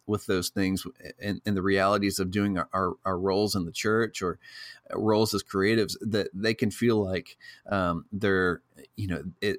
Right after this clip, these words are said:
it feels like a reality that we weren't ready for. And so I, I, at the end of the day, I think I was told the wrong story about leadership for too many years. And the, the way that I view leadership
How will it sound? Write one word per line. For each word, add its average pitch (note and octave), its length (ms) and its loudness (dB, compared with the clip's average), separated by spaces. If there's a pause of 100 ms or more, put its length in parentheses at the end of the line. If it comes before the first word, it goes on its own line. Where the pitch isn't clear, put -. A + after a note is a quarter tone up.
(100)
it - 220 -6
feels C3 320 4
like A2 140 2
a G#2+ 40 4
reality G2+ 440 4
that F#2 100 0
we G2+ 120 2
weren't F#2 220 -2
ready F#2 260 0
for. - 460 -8 (280)
And A2+ 160 -2
so G2+ 360 2
I, D#2+ 180 -2
I, F2 80 -4 (200)
at A#2+ 160 -2
the A#2+ 100 -2
end D3 120 4
of A2+ 60 2
the G2+ 100 0
day, G2+ 200 4
I F#2+ 120 4
think - 200 0
I A2+ 120 6
was B2+ 160 4
told G#2+ 180 2
the G2 80 2
wrong G2 220 0
story G2 320 -2
about F#2 200 -2
leadership G2 460 -2
for F2 80 -8
too F#2+ 160 -4
many F2 180 -4
years. F2 560 -4
And F#2+ 260 -4 (440)
the, G#2+ 200 -2 (140)
the A2+ 220 2
way B2+ 220 4
that D#3 120 2
I G#2+ 140 4
view G2+ 220 2
leadership G2 420 0